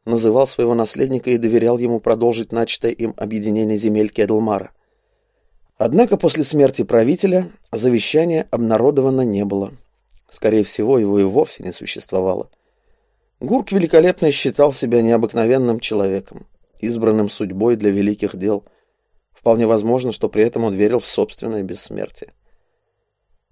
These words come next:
Не рука ли статуса просматривается за этим? Статус здесь абсолютно ни при чем. Гурк Великолепный сам по себе отличался железным здоровьем.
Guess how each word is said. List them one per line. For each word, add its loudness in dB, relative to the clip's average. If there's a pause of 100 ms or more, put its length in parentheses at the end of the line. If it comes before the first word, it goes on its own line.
(880)
Не 2
рука 4
ли 2
статуса 0
просматривается -2
за -4
этим? -4 (840)
Статус -4
здесь -4
абсолютно -2
ни -4
при -6
чем. -10 (600)
Гурк 0
Великолепный 2
сам 0
по -8
себе 0
отличался 0
железным 0
здоровьем. -2